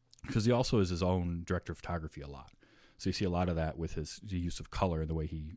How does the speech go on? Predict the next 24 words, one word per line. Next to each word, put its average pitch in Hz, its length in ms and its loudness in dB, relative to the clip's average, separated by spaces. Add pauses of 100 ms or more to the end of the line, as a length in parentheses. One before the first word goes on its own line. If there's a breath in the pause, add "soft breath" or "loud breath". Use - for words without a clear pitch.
frames 82 420 -2
stuff. - 320 -8 (720 soft breath)
But 76 280 -2 (1200)
I 113 60 6
don't 127 100 10
know. 107 160 8
I, 107 400 6
I 104 120 6
liked 110 400 6
the 104 80 6
movie. 113 460 8
I'm 104 180 6
with 113 180 6
you. 85 140 4
It's 80 80 -4
sort 120 180 6
of 117 60 6
that 95 240 4
B, 104 240 6
B 95 160 4
plus - 400 0
range 78 300 -2
for 82 120 0
me. - 240 -8